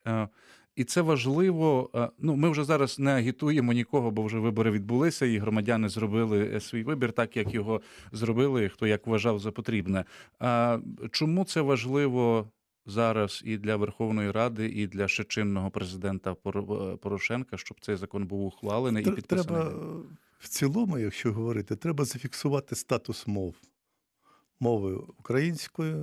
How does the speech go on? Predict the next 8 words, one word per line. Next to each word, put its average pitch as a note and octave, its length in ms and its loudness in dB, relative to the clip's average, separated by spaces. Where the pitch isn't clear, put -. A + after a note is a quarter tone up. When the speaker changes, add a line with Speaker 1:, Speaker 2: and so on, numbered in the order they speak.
Speaker 2:
мови F#2+ 460 -2
російської, A#2 800 -4
мови G#2 280 -2
національних G2+ 680 -4
меншин. D#3+ 440 -6
Це - 120 -2
треба B2+ 480 -2
зафіксувати. G#2 880 -6